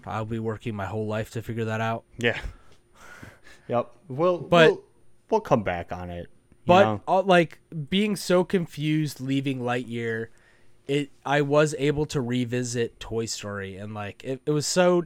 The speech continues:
Speaker 1: nostalgic. Those
Speaker 2: Yeah.
Speaker 1: are some of my favorite movies from growing up.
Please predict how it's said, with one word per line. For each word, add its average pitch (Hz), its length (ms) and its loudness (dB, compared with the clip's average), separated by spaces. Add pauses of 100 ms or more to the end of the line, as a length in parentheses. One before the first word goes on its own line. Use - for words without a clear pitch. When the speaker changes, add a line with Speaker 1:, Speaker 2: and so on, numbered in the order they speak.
Speaker 1:
nostalgic. 120 760 -4
Those 147 200 2
Speaker 2:
Yeah. 151 40 0
Speaker 1:
are 151 40 0
some 151 180 -4
of 147 60 -4
my 135 180 -4
favorite 123 580 -6
movies 117 460 -6 (180)
from 120 200 -10
growing 110 280 -8
up. 104 240 -10